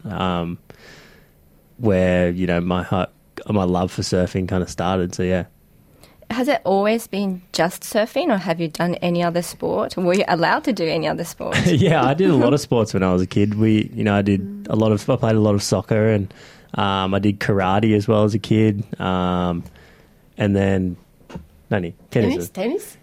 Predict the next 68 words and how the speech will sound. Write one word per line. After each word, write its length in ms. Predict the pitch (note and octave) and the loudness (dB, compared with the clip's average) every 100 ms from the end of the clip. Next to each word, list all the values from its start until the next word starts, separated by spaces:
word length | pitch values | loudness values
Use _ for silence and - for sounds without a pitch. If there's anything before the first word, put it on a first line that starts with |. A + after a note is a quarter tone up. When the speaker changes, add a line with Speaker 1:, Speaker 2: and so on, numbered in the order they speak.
| - | -2
Speaker 1:
Tennis 320 | F#3+ G3 G2+ | 2 2 2
is 80 | G2 | 2
あ 60 | |
ん 60 | B2 | 4
ま 80 | C3+ | 2
や 60 | |
っ 40 | C3 | 2
て 100 | C3 | 0
な 120 | G#2 | -2
い 40 | |
じ 80 | - | -6
ゃ 20 | |
ん。 40 | - | -12
Speaker 3:
テ 160 | - C#4 | -4 0
ニ 80 | A3+ | 2
ス、 440 | A3 G#3 - - - | 0 -2 -2 -4 -4
よ 140 | G3 | -4
く、 260 | - D3+ D3+ - _ - | -4 -10 -10 -18 _ -12
あ 120 | E3 | -8
の、 140 | D3+ | -8
ス 180 | D3+ - | -8 -6
ク 120 | - | 4
ー 380 | B3+ A#3+ A#3+ A3 | 6 6 6 6
ル 60 | A3+ - - _ _ | 4 -6 -20 _ _
タ 140 | G#3 | 0
イ 60 | F#3 | 0
ム 120 | D3+ | 0
の 220 | C#3 D3 - - - _ | -2 -6 -12 -20 -20 _
キ 100 | A3+ | -2
ッ 60 | G#3 | -2
ズ 340 | F#3 - G#3 G#3+ | -4 0 0 0
テ 100 | - | 2
ニ 140 | G#3+ G3+ | 2 2
ス 320 | - F#3 - - - | 0 -2 -4 -10 -4
合 120 | G3 | -4
宿 240 | - - D3 | -4 -10 -4
み 60 | |
た 60 | C#3 | 0
い 20 | |
な 40 | A#2 | 2
の 140 | G#2+ G#2 | 2 0
や 0 | |
っ 20 | G#2 | -6
て 160 | - | -16
た。 120 | - | -10
Speaker 1:
Mm. 20 | - | 0
But 120 | C#3 | 2
every 200 | E3+ F3 | 4 4
time, 420 | C#3 A#2 G#2 F#2+ - - - _ - | 4 2 0 -2 -10 -20 -20 _ 0
you 180 | A#2+ | 2
know, 140 | A2 G#2+ | 4 2
I'd 200 | A2 A2+ | 2 2
be 100 | A#2 | 2
pretty 240 | A2 A#2+ | 2 2
open 320 | G2 G2+ G#2+ G2 | 2 2 0 2
to 260 | A2 F#2+ - - | 2 0 -2 -8
playing 300 | - G2+ F#2+ | -4 -2 -2
any 180 | G2 G2+ | 0 0
sport 360 | - G2 F#2+ - | 0 0 0 0
that 100 | - | 0
Speaker 3:
Swimming. 180 | A3 G3 | 2 2
Speaker 1:
I 120 | G#2 | 2
had 220 | G#2 G2 | 0 0
at 160 | G2+ - | -2 -4
school. 420 | - - G#2+ G#2 | -4 0 2 4
Yeah, 180 | G#2 G2+ | 2 0
swimming, 500 | F#2 - G2+ G2 G2+ | -2 -6 -2 -2 0
and 200 | F#2+ F2+ | -2 -4